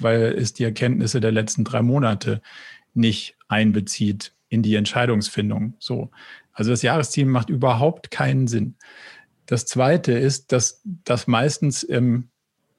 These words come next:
das Denkmodell verkehrt rum ist. Also es heißt immer ein Jahresziel und jetzt muss ich von da rückwärts rechnen, wie könnte ich denn das er-, äh, erreichen?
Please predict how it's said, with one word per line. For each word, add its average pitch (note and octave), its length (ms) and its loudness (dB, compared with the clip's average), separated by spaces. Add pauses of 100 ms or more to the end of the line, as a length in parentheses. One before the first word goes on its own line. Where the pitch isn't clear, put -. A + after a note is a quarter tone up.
das - 260 0
Denkmodell A#2 680 2
verkehrt A2 680 -4
rum G2+ 160 0
ist. - 280 -4
Also A2 160 0
es A2 120 -4
heißt B2+ 260 0
immer B2+ 280 0
ein A#2 80 0
Jahresziel D3 840 0
und B2 80 2
jetzt C3+ 220 0
muss B2+ 160 0
ich A2 100 -6
von C3 160 0
da B2 340 0
rückwärts A#2+ 800 -2
rechnen, C3 840 0 (480)
wie B2 100 0
könnte D3 300 2
ich B2 80 -2
denn B2 120 2
das A#2+ 220 0
er-, A2+ 160 -4 (220)
äh, A#2+ 300 -4
erreichen? A2+ 640 -2